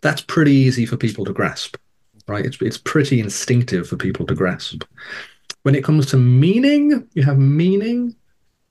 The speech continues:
I wouldn't want to over-philosophize it, really. I think, I think that for me, clinically, that would complicate it a bit when you talk about meaning. Or that being said, um, you know, values and things that people have, that's important to utilize, I would say.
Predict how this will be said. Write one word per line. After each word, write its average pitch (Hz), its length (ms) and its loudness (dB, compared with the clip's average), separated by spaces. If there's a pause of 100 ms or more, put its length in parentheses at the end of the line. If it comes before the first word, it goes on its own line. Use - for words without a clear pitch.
(100)
I 135 80 0
wouldn't 165 260 2
want 143 160 2
to 135 60 0
over-philosophize 135 880 0
it, 190 100 -2
really. 190 320 4
I 156 100 2
think, 156 160 0
I 147 60 2
think 160 360 -4
that 135 200 -4
for 151 140 0
me, 151 260 4
clinically, 135 800 0 (580)
that 127 200 0
would 127 340 0
complicate 139 520 0
it 151 80 0
a 151 40 0
bit 190 340 -2
when 139 140 2
you 135 80 4
talk 135 240 0
about 123 200 0
meaning. 143 380 2
Or 143 220 2
that 139 340 -2
being 139 240 2
said, 151 460 -4 (840)
um, 120 340 2
you 123 60 0
know, 110 200 0
values 135 580 0
and 135 100 2
things 139 340 0
that - 100 -8
people 117 260 -4
have, 120 240 0
that's - 200 -4
important 104 420 -2
to 104 80 -2
utilize, 117 560 0
I 113 140 2
would 101 160 -4
say. 117 280 0